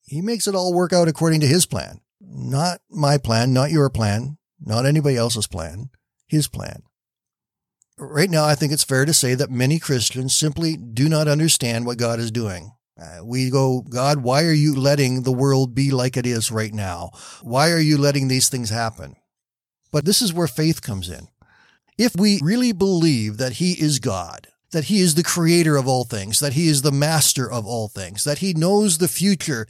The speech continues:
that his will will be done, then we should not be questioning his authority and his power. We should be trusting in him. That's our faith. We trust what he says, and we believe that he is God.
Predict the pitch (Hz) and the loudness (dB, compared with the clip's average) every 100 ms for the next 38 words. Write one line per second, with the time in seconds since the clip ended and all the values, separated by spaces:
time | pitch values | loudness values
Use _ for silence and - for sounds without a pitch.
0 | - - - 143 135 214 214 147 160 202 | -14 -20 -8 -8 -2 0 0 0 2 2
1 | 196 165 196 190 165 185 160 202 117 101 | 2 2 2 0 -2 -2 -2 -2 -2 -6
2 | - 254 _ _ _ _ _ _ 185 120 | -14 -20 _ _ _ _ _ _ -20 -4
3 | 139 175 170 170 - 165 156 165 147 156 | -2 0 0 0 0 0 0 0 -2 -2
4 | 160 143 - - 170 - 165 156 156 139 | -2 -2 -6 0 2 2 0 0 0 0
5 | 151 151 - 165 160 151 151 151 - 160 | 0 -4 -4 -4 -4 -4 -6 -8 -8 -8
6 | 151 - - _ _ _ _ _ _ _ | -8 -10 -16 _ _ _ _ _ _ _
7 | _ _ - 139 165 135 135 - 170 - | _ _ -4 0 0 2 0 2 2 2
8 | - 131 113 110 95 95 110 127 - 143 | 2 0 -2 -4 -6 -6 -6 -2 -2 -2
9 | 139 - 147 90 - - _ _ - 139 | -4 -4 -4 -6 -12 -20 _ _ -6 -4
10 | - - 196 - - 147 156 135 - 156 | -4 -2 2 2 0 -6 -4 0 0 0
11 | 104 71 98 - - - - _ 135 131 | -4 -6 -8 -10 -14 -20 -20 _ 0 2
12 | 131 135 127 147 156 143 135 131 123 117 | 2 2 2 2 2 0 -2 -2 -2 -2
13 | 110 95 92 - - | -4 -6 -8 -14 -20